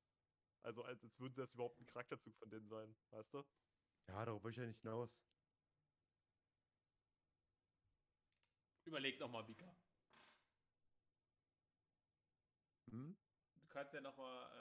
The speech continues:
Speaker 3: äh, eine Formulierung dir
Speaker 2: Nee,
Speaker 3: überlegen.
Speaker 2: ist egal, es war jetzt einfach nur, nee, egal, egal,
Speaker 3: Also du, du
Speaker 2: egal.
Speaker 3: bist auf jeden Fall ein großer Fan von Forrests Gutmütigkeit.
Speaker 2: Nicht mehr der Gutmütigkeit, aber ist egal.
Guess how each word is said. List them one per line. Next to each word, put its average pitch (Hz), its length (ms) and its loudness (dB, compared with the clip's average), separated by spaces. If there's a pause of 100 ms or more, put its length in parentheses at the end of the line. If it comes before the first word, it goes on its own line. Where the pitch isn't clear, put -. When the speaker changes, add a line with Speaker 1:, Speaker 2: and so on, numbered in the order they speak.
(140)
Speaker 3:
äh, - 40 -6
eine 123 120 -12
Formulierung 143 480 -10
dir 117 140 -8
Speaker 2:
Nee, 85 80 -2
Speaker 3:
überlegen. 98 220 2
Speaker 2:
ist - 180 -4
egal, 90 300 2
es - 120 -8
war 95 80 2
jetzt 92 120 -2
einfach 92 200 -2
nur, 92 440 0 (380)
nee, 90 360 0 (220)
egal, 101 360 0
egal, 85 200 2
Speaker 3:
Also 175 240 6
du, 175 100 -2
du - 20 -2
Speaker 2:
egal. 160 180 0
Speaker 3:
bist 180 140 0
auf 170 80 2
jeden 170 120 2
Fall 170 120 6
ein 147 80 2
großer 151 320 4
Fan 135 260 4
von 127 280 4
Forrests 117 480 2
Gutmütigkeit. - 680 -4 (2250)
Speaker 2:
Nicht 107 240 -4
mehr 123 100 4
der 113 80 6
Gutmütigkeit, 107 540 0
aber 92 300 4
ist - 160 -4
egal. 87 420 2